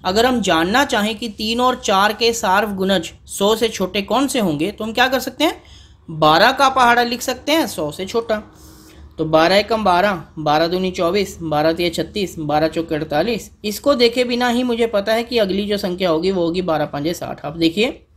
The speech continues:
चौवन, सत्तावन के बाद यहाँ आना था साठ और यहाँ भी बावन, छप्पन, साठ। तो साठ और साठ भी यहाँ पर कॉमन है। देखिए ये साठ और ये साठ। इसी प्रकार से बारह का पहाड़ा आगे कर दो तो वो तीन और चार के गुणज ही आएंगे।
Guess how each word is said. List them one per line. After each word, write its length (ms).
चौवन, 440
सत्तावन 520
के 120
बाद 240
यहाँ 280
आना 160
था 160
साठ 380
और 140
यहाँ 340
भी 300
बावन, 480
छप्पन, 400
साठ। 340
तो 100
साठ 440
और 160
साठ 300
भी 160
यहाँ 180
पर 160
कॉमन 320
है। 140
देखिए 300
ये 180
साठ 340
और 120
ये 180
साठ। 1080
इसी 220
प्रकार 320
से 140
बारह 240
का 160
पहाड़ा 260
आगे 220
कर 160
दो 120
तो 140
वो 100
तीन 240
और 120
चार 220
के 140
गुणज 300
ही 100
आएंगे। 380